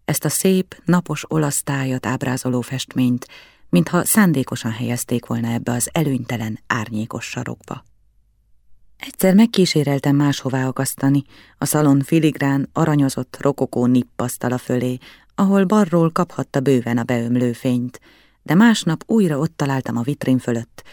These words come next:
féltékeny homályjal fedve. „Mit ábrázol ez a kép? Nem látom jól?” kérdezte Pélok. „Egy veronai tájat, monsieur”, felelte Morris. „Mindig ez volt a helye?” kérdeztem közbevetve.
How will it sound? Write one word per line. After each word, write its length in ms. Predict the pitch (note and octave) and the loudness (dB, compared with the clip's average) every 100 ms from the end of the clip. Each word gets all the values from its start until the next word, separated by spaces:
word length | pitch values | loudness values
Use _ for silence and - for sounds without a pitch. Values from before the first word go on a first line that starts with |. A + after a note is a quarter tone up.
| _ | _
féltékeny 640 | - C#3 A2 A#2 A2 A2+ | -2 -2 0 -4 -4 -4
homályjal 500 | G#2+ A2+ A2 A2 A#2 | -2 -2 -2 -6 -8
fedve. 500 | A#2 A#2+ A2+ A2+ A#2+ _ _ _ _ _ _ _ | -8 -8 -8 -8 -12 _ _ _ _ _ _ _
„Mit 220 | - C#4 F#3 | 2 4 4
ábrázol 460 | C#3 - - A#2+ | -2 -4 -6 -8
ez 120 | G#2+ | -8
a 80 | - - | -12 -12
kép? 400 | - D#3 _ - _ _ | -14 -14 _ -20 _ _
Nem 180 | - F3 | 0 0
látom 360 | A2+ A2 - A#2+ | 0 -4 -6 -6
jól?” 300 | F#2+ C2 G1+ - _ _ - _ _ | -6 -14 -16 -20 _ _ -20 _ _
kérdezte 460 | C3 A#2+ A2+ - | -6 -6 -6 -10
Pélok. 560 | A#2 B2 A#2 A#2 _ - _ _ - _ _ _ | -10 -12 -12 -16 _ -20 _ _ -20 _ _ _
„Egy 180 | - A#3 | 0 2
veronai 420 | B3 G3 D3 C3 | 4 4 4 2
tájat, 380 | B2+ B2 B2 A#2+ | 0 -2 -4 -4
monsieur”, 540 | C3 A2+ - E2 E2 - _ _ _ | -6 -4 -6 -8 -14 -16 _ _ _
felelte 440 | - B2+ G#2+ G#2 A#2 | -6 -4 -4 -8 -8
Morris. 540 | D#2+ B1+ - - - - - - _ _ _ _ | -6 -10 -12 -14 -14 -20 -20 -20 _ _ _ _
„Mindig 340 | F3 F3+ F3+ | 2 4 4
ez 120 | F#3 F3+ | 2 2
volt 240 | F#3 F#3+ | 0 -2
a 40 | |
helye?” 420 | F#3 A3 C#3 A2+ _ _ _ _ | -2 -2 -2 -6 _ _ _ _
kérdeztem 480 | - B2 A#2+ - B2+ | -6 -4 -4 -4 -4
közbevetve. 760 | B2 C3 - B2+ C3 - C3+ | -4 -6 -4 -6 -8 -12 -14